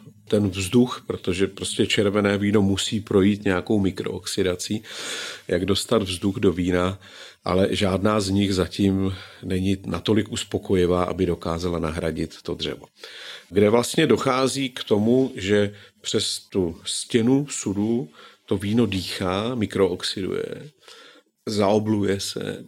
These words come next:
Samozřejmě také z těch vypálených sudů získává nějaké sladké taniny a podobné věci. Ale to je takový vedlejší, velmi příjemný, ale vedlejší produkt. Důležité je, aby to opravdu prodýchalo, nazrálo.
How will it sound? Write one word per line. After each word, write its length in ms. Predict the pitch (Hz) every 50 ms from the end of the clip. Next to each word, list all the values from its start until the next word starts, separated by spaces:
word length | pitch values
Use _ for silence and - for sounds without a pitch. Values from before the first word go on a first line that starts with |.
| _ _ -
Samozřejmě 600 | - - 101 101 104 104 110 117 113 117 117 120
také 340 | 120 - 87 - - 110 104
z 100 | - -
těch 180 | - 127 87
vypálených 640 | 92 90 82 - 95 92 92 95 104 104 101 95 -
sudů 380 | - - 101 90 87 90 92 87
získává 800 | 87 85 - - - - 87 85 87 85 87 87 90 87 85
nějaké 380 | 82 82 82 78 - - 90 87
sladké 500 | - - - 80 - - - - 92 85
taniny 480 | - - 82 85 85 85 87 92 92 92
a 60 | 87
podobné 460 | - - 90 87 85 98 95 92 92
věci. 340 | 82 78 - - - 113 131
Ale 80 | 139
to 100 | 147 208
je 60 | 196 190
takový 260 | 196 190 - 220 147
vedlejší, 680 | 113 127 120 131 131 139 127 117 - - 139 135 131
velmi 340 | - 113 131 156 156 135 113
příjemný, 540 | - - - 117 110 107 113 117 123 131 107
ale 120 | 98 98
vedlejší 480 | 95 95 90 95 98 95 - - - -
produkt. 380 | - 92 87 - - - - - - - - - - -
Důležité 460 | - 110 117 123 117 127 123 - - 107
je, 140 | 104 110
aby 180 | 107 98 110 107
to 140 | 101 104 92
opravdu 340 | - 104 101 92 104 107 101
prodýchalo, 760 | - - 90 90 90 98 95 - - 101 98 98 95 92 95
nazrálo. 680 | 95 87 85 95 92 90 90 92 95 101 107 113 113